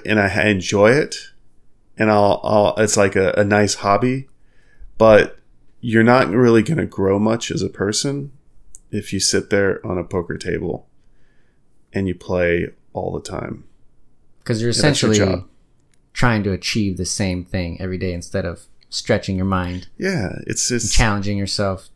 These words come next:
Speaker 1: Yeah.
Speaker 2: with new situation, 'cause it's what I'm guessing it's a
Speaker 1: The same all the time. It's the same.
Speaker 2: more or less same situation.
Speaker 1: Yeah, you go in the same room, same people, same conversations. Maybe you watch T V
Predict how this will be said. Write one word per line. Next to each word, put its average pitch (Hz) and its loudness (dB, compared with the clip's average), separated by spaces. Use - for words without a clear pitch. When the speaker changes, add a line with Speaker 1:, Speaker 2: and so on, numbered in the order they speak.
Speaker 1:
Yeah. 135 -4
Speaker 2:
with 107 4
new 120 8
situation, 98 0
'cause 95 -8
it's - -10
what - -8
I'm 90 -10
guessing 95 -4
it's - -12
a 98 -8
Speaker 1:
The 147 -12
same 113 -6
all 110 -8
the 110 -14
time. 101 -10
It's 107 -6
the 98 -6
same. 110 2
Speaker 2:
more 127 8
or 113 6
less 107 2
same 101 -4
situation. - -10
Speaker 1:
Yeah, 127 0
you 107 2
go 107 2
in 101 0
the 104 -2
same 110 0
room, 104 0
same 101 -4
people, 98 -6
same 104 -6
conversations. 95 -8
Maybe 95 -6
you 95 -4
watch 92 -6
T - -10
V 90 -10